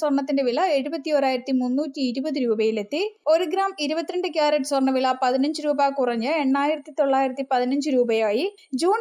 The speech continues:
പതിമൂന്നിന് ഏപ്രിൽ ഇരുപത്തിരണ്ടിലെ സ്വർണ്ണവില റെക്കോർഡ് ഭേദിച്ചിരുന്നു. ഏപ്രിൽ ഇരുപത്തിരണ്ടിന് രേഖപ്പെടുത്തിയ എഴുപത്തിനാലായിരത്തി മുന്നൂറ്റി ഇരുപത് രൂപ എന്ന റെക്കോർഡാണ്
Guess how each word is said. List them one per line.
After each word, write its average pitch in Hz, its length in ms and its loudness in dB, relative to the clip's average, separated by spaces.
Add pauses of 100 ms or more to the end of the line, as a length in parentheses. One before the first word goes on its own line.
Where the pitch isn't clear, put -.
പതിമൂന്നിന് 349 580 0 (180)
ഏപ്രിൽ 294 240 -2 (120)
ഇരുപത്തിരണ്ടിലെ 311 680 0
സ്വർണ്ണവില 285 480 0 (100)
റെക്കോർഡ് 262 420 2
ഭേദിച്ചിരുന്നു. 233 560 0 (280)
ഏപ്രിൽ 277 240 -2 (140)
ഇരുപത്തിരണ്ടിന് 320 680 -2
രേഖപ്പെടുത്തിയ 285 540 -2 (180)
എഴുപത്തിനാലായിരത്തി 294 960 -2
മുന്നൂറ്റി 277 440 -2
ഇരുപത് 311 300 -4
രൂപ 285 180 -2 (220)
എന്ന 277 120 0 (100)
റെക്കോർഡാണ് 247 640 0